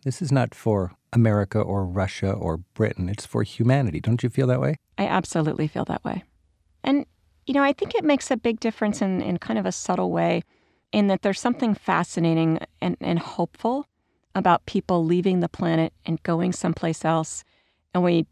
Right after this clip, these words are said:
Speaker 2: don't even know exactly where they're gonna go in the future. I mean, there's other planets out there, there's other
Speaker 1: Right.
Speaker 2: places
Speaker 1: Yeah.
Speaker 2: to go, and we're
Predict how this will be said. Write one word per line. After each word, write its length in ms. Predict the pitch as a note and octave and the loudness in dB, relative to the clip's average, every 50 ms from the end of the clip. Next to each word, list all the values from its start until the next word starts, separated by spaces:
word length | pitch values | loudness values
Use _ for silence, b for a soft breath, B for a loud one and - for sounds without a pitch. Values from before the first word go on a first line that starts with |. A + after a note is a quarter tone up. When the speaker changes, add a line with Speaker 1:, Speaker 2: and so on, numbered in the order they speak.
| _ _ - | _ _ 0
Speaker 2:
don't 180 | G3 F#3 F#3+ | 2 4 4
even 240 | G3+ F#3+ F3+ F3 E3 | 2 2 2 2 2
know 160 | E3 E3 D#3+ | 4 2 2
exactly 600 | D#3+ D#3 - - D#3 D#3+ - - E3+ D#3+ D#3 D3+ D#3 | 0 0 -2 -2 -2 -2 -2 -2 -2 -2 0 -2 -2
where 360 | - - E3 D#3 F3 F3 F3 | -4 -4 -2 2 2 2 4
they're 120 | - E3 | 2 2
gonna 180 | - D3+ C#3+ D#3 | 0 0 -2 -2
go 200 | - D#3 D#3 D3+ | -2 -2 -2 0
in 100 | C#3+ C3 | 0 -2
the 40 | - | -2
future. 440 | - - - D#3 - - - - - - _ - | -4 -4 -6 -6 -6 -6 -10 -10 -14 -12 _ -2
I 40 | |
mean, 100 | D#3+ D#3 | 0 0
there's 140 | D3+ D3+ D3 - | 2 0 -2 -4
other 140 | - C3 | -6 -8
planets 480 | - - - - A3 A3 A3 G#3 - - | -10 -10 -4 -2 0 2 2 0 0 0
out 160 | F#3+ F3 - | -4 -4 -2
there, 160 | - F#3 F3 | -2 -2 -2
there's 200 | E3+ E3 D3+ - - | -2 -2 -4 -2 -2
other 180 | A#2+ A2 A2 | -2 0 0
Speaker 1:
Right. 160 | A2 G#2 A2 - B B B B - | -2 -2 -4 -8 B B B B -6
Speaker 2:
places 260 | - - G#3 - A#2+ C3+ D#3 | -2 -2 0 0 0 0 0
Speaker 1:
Yeah. 20 | D#3+ | -2
Speaker 2:
to 80 | - | -2
go, 320 | - - F3+ F3 F3 E3+ E3+ | 0 0 2 2 2 2 0
and 360 | - - E3 E3 E3 D#3+ D#3 _ _ _ _ _ - | 0 0 0 0 0 -2 -4 _ _ _ _ _ -6
we're 100 | F3 | -4